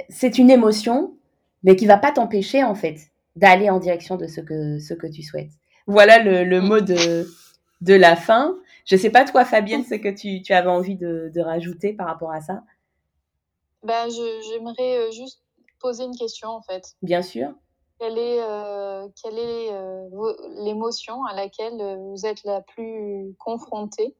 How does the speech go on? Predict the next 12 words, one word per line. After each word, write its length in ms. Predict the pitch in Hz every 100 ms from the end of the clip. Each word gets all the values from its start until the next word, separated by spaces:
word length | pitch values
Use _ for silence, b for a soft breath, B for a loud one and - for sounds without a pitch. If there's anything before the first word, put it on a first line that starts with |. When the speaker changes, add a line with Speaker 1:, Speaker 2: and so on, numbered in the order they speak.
| -
Speaker 1:
Hmm. 360 | 175 156 151 143 147 151
Speaker 2:
Et 240 | 202 196
c'est 180 | 190 403
sûrement 380 | - 208 208 226
celle-là, 600 | 214 202 196 202 202 196
euh, 260 | 175 165 165 180 _ _ _ _ _ -
que 60 |
vous 180 | 202 196
devez 600 | 190 196 190 196 190 185
travailler 520 | 175 - 202 196 196
le 100 | 190
plus. 500 | 180 - 202 - -